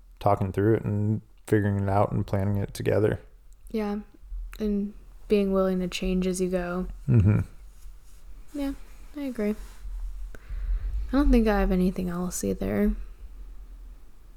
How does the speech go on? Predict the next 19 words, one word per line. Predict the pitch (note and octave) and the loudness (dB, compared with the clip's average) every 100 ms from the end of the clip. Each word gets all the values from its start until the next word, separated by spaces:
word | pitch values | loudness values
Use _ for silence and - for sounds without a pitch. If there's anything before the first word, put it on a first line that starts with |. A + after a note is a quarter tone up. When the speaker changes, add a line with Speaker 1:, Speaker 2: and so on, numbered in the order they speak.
| - - | -10 -2
Speaker 2:
Now | F#3 A3 | 2 6
I'm, | A3 | 6
like, | G3+ F#3+ - - | 4 2 -4 -8
hungry | F#3+ F#3 F#3 G3 | -4 -2 0 -2
for | G3 - | -2 -4
<laughs> | G#3 | -4
Thanksgiving | - G#3+ - - A#3 B3 B3 A#3+ | 0 2 2 2 2 2 2 2
food. | C4+ C4 B3+ B3 B3 B3 | 2 2 2 0 0 0
Speaker 1:
Uh, | C4 | -2
I'm | - A2 A2 | -2 -2 -2
so | - D3+ D3+ | 0 0 0
full | - D#3+ | 0 -4
from | - D3+ | -2 -2
dinner. | D3 D3 D#3 - - - - - | 0 0 0 -2 -10 -20 -20 -10
Speaker 2:
Yeah, | - G3 F#3+ A3 G#3+ | -2 -2 -2 -4 -4
dinner | G#3 - G1+ G1+ | -4 -8 -8 -8
was | - - | -8 -8
pretty | - - - | -8 -6 -4
filling. | - - - - | -4 -8 -10 -10